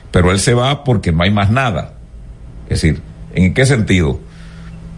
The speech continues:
Se va con Valentín porque en la propia Fuerza del Pueblo no lo van a aceptar si hay un proceso de negociación.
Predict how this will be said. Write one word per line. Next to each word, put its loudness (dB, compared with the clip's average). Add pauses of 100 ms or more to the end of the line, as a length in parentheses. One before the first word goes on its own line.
(280)
Se 4
va 4
con 2
Valentín 2
porque 0
en 2
la 2
propia 2
Fuerza 2
del 0
Pueblo 0
no 2
lo 2
van 2
a 2
aceptar 0
si 2
hay 4
un 2
proceso 2
de 4
negociación. 0